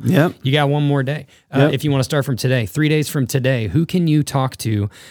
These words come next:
Speaker 2: and not just, n-, not just explore where you actually are, but maybe even be honest of where you actually are with
Speaker 1: Yep.
Speaker 2: somebody else?
Speaker 1: Yep.
Speaker 2: And listen, it is not a sign of weakness to ask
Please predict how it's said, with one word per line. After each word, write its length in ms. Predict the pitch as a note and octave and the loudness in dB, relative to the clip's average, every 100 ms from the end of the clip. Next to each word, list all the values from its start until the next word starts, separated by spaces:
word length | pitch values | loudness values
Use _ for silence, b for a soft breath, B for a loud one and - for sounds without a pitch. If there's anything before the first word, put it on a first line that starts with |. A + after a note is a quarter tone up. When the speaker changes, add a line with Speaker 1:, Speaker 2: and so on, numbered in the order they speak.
| B | B
Speaker 2:
and 280 | - C#3 C#3 | 0 0 2
not 260 | B2+ C#3+ F3 | 2 0 0
just, 220 | D#3+ C#3 - | -2 -2 -6
n-, 200 | - C3+ C3+ | -6 -6 0
not 240 | B2+ D#3 | 0 0
just 220 | D#3 - | -2 -4
explore 580 | C#3 - - B2 B2+ B2 | -4 -6 -6 -2 0 2
where 140 | A#2 A#2+ | 2 2
you 180 | A2+ A2+ | 2 0
actually 400 | A#2 - A2 G#2 | 0 -2 -4 0
are, 180 | C3 | 0
but 140 | A#2 A2 | 0 0
maybe 200 | B2+ F#3 | 0 0
even 200 | G3 C3 | 0 0
be 160 | B2 - | 0 0
honest 600 | G#2+ B2 A#2+ G2+ - - | 0 2 0 -2 -8 -8
of 120 | G#2 | -4
where 120 | G#2+ | -2
you 160 | G2 G2 | -2 -2
actually 500 | F#2+ F#2+ - G#2+ F#2+ | -2 -4 -4 -8 -8
are 240 | - - A#2 | -8 -6 0
with 100 | B2 | 2
Speaker 1:
Yep. 60 | D3 | 2
Speaker 2:
somebody 440 | G#2+ G2 G2 G2 | 0 -2 -2 -4
else? 400 | F#2+ F2+ - - B | -6 -8 -10 -14 B
Speaker 1:
Yep. 260 | A#2+ C3+ - | -2 -2 -2
Speaker 2:
And 140 | - B2 | -2 -2
listen, 260 | A#2 A#2 | -2 -4
it 100 | G2 | -4
is 160 | G2+ F#2 | -6 -4
not 220 | A#2+ B2 | -2 -2
a 60 | A#2+ | -2
sign 360 | - B2+ A#2+ | -2 -4 -2
of 120 | A2 F#2 | -4 -4
weakness 680 | G2 G#2+ A2+ B2 C#3 A2 - | -2 -2 -2 -6 -8 -10 -8
to 140 | - - | -8 -8
ask 480 | - G#2 G2+ - - | -4 -2 -2 -6 -14